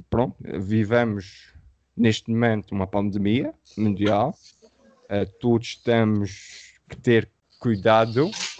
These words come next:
e, e uma coisa que se, que se assume é o, é o seguinte,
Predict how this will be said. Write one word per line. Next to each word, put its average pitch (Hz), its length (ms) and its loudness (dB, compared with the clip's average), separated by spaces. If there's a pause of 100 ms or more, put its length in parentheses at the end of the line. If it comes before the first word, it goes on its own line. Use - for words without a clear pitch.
(160)
e, 101 460 -8 (4000)
e 113 180 0
uma 127 200 4
coisa 123 440 2
que 120 140 -10
se, 117 360 -2 (1040)
que - 60 -20
se - 120 -4
assume 123 640 0
é 113 180 4
o, 110 480 -2
é 110 80 0
o 107 80 0
seguinte, 101 640 -6